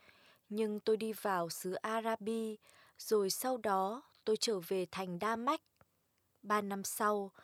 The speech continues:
tôi đi lên Jerusalem để làm quen với Sepha và ở lại với ông ấy mười lăm ngày. Nhưng tôi không gặp một vị sứ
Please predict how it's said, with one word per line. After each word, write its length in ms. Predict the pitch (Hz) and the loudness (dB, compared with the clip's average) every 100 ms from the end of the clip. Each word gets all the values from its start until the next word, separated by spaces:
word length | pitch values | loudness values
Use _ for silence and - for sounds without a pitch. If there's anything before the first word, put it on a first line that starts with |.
| - - - | -20 -16 -2
tôi 120 | 262 | 0
đi 160 | 254 | 0
lên 320 | 247 254 254 240 | 2 4 2 2
Jerusalem 1080 | - 254 254 247 - 247 247 247 240 233 233 | 2 4 4 0 0 2 4 4 2 -4 -6
để 140 | 190 | -4
làm 220 | 165 165 165 | -2 -2 -4
quen 340 | - 226 226 | -4 -4 -4
với 160 | 196 190 | -4 -4
Sepha 720 | - 254 247 - 240 233 226 - - - - | 0 0 0 0 0 0 0 -6 -20 -20 -4
và 100 | 208 | 0
ở 200 | - 202 | 0 -2
lại 320 | 180 185 - 175 | 0 2 2 0
với 160 | 180 - | -4 -2
ông 200 | 226 226 | -4 -2
ấy 300 | 202 190 196 | -2 -2 -4
mười 280 | 254 247 175 | -6 -2 0
lăm 340 | 190 214 214 | 0 -2 -4
ngày. 400 | 202 180 165 156 - _ _ _ _ _ | -4 -2 -4 -8 -16 _ _ _ _ _
Nhưng 180 | 220 220 - | -4 -4 0
tôi 220 | 220 214 | 4 4
không 240 | - 240 220 | 4 -2 2
gặp 180 | 214 - - | 2 2 -10
một 280 | 202 190 - | -6 -6 -6
vị 120 | 233 | -6
sứ 260 | - - 208 | -4 -4 -4